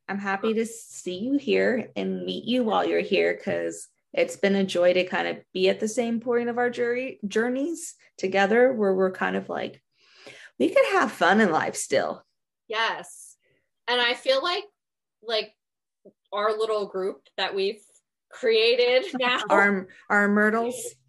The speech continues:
Speaker 2: Yes. Has been so helpful too, because it's like everybody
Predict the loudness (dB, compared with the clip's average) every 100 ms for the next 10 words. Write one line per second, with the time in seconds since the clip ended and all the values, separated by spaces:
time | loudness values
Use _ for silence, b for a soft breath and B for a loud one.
0 | _ -6 0 0 0 -6 -12 -16 b b
1 | b b b _ _ 0 0 0 -2 -2
2 | -2 -2 -2 -6 -6 -8 -8 -10 -8 -10
3 | -10 -10 -12 -8 -8 -8 -10 -8 -6 -6
4 | -4 -2 -2 -4